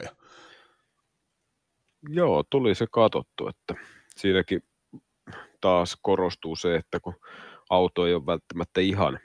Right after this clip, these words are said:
Speaker 2: niinku top tieriä ja kuitenkin sitten niinku tossa niinku ratilla pystyy, niin joo, messevä suoritus kyllä Monakossa.
Speaker 1: Niin, muut herrat otti tota sadekelin nakit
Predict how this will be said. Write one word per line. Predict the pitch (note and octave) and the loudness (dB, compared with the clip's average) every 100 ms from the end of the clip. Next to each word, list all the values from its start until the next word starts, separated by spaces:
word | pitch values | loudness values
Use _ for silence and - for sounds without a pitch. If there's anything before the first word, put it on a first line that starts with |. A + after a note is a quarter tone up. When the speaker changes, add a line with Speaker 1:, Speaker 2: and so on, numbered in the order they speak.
| _ _ _ _ _ _ | _ _ _ _ _ _
Speaker 2:
niinku | - - _ | -18 -16 _
top | E2 - - | -2 -2 -8
tieriä | - B1 D2 C#2+ B1+ | -4 -2 -2 -2 -2
ja | C#2+ - _ _ _ _ _ _ _ _ _ | -4 -8 _ _ _ _ _ _ _ _ _
kuitenkin | D#2+ D#2 C#2+ E2+ | -10 -8 -6 -8
sitten | - - D2 | -12 -8 -6
niinku | D2 D#2+ - - - _ | -6 -10 -10 -20 -20 _
tossa | F2 - | -8 -6
niinku | A#2+ F2+ | -8 -2
ratilla | G2 G2 - D#2 D2 | 4 4 2 -2 -2
pystyy, | - - - C2+ | -6 -12 -10 -10
niin | - - _ _ _ _ _ - | -10 -14 _ _ _ _ _ -12
joo, | A2 - - | -10 -10 -12
messevä | - G2 - E2 E2+ | -2 -2 0 0 0
suoritus | G#2+ F#2+ D#2 - - | 0 0 0 -6 -10
kyllä | D#2 D2 - _ - - - - _ _ _ _ _ _ - | -8 -8 -10 _ -20 -20 -20 -20 _ _ _ _ _ _ -10
Monakossa. | E2+ D2+ C2+ - - - - _ _ _ _ - - _ | -6 -4 -4 -6 -8 -8 -10 _ _ _ _ -20 -20 _
Speaker 1:
Niin, | E3+ G#2 | -6 -4
muut | G#2+ A2 | -2 -2
herrat | A2 G2+ F#2+ | -2 -4 -6
otti | G#2+ G#2+ | -8 -8
tota | A2 G#2 A2+ | -10 -8 -2
sadekelin | C3 G#2 - F2+ E2+ E2+ | 2 2 0 -6 -6 -4
nakit | F#2 F2 - - - | -4 -6 -8 -16 -18